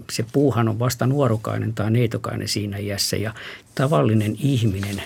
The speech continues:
no kansallispuistoissa nyt käydään ja nähdään, mi-, mikä se oikea metsä on, mutta hirveän suuri osa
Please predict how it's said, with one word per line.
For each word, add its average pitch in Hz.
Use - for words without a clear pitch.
no 107
kansallispuistoissa 117
nyt 123
käydään 117
ja 104
nähdään, 104
mi-, 104
mikä 104
se 113
oikea 117
metsä 98
on, 98
mutta 110
hirveän 117
suuri 131
osa 127